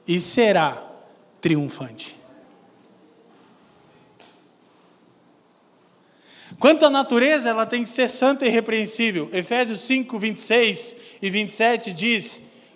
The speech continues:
que a garantia é de que a igreja vai ser santa e irrepreensível. Sabe qual é? Cristo se entregou por ela.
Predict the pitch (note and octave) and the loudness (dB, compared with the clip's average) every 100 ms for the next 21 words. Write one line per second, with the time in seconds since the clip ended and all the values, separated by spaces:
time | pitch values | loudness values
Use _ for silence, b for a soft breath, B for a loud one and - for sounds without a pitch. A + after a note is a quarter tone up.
0 | B G3 G3 B3+ C4 A#3+ - D#4 B3+ D#3 | B 0 4 4 2 0 4 6 6 2
1 | B2 - B B F#3+ F#3+ F#3+ G#3+ G#3 G#3 | -2 -12 B B -2 0 -2 2 2 2
2 | G#3+ G#3 F#3+ E3+ C#3+ A#3 E4 - B3+ A3+ | 0 2 0 -2 4 6 6 4 0 0
3 | - A#3 A3+ G3+ G3 G3 G3 F#3 - C4+ | 0 0 0 0 0 -2 -2 -2 0 2
4 | G#3+ D#3+ G#3 G#3 F#3+ G3 C4+ B3 - B | 2 2 2 4 4 6 6 4 -4 B
5 | B - - G#3+ A3+ - G#3 F3+ G3+ F#3 | B -18 -2 0 0 -2 -4 -4 -4 -4
6 | F3+ E3 E3+ E3 E3 D#3 D3 C3+ A#2+ | -2 -2 -2 -2 -2 -2 -2 -2 -8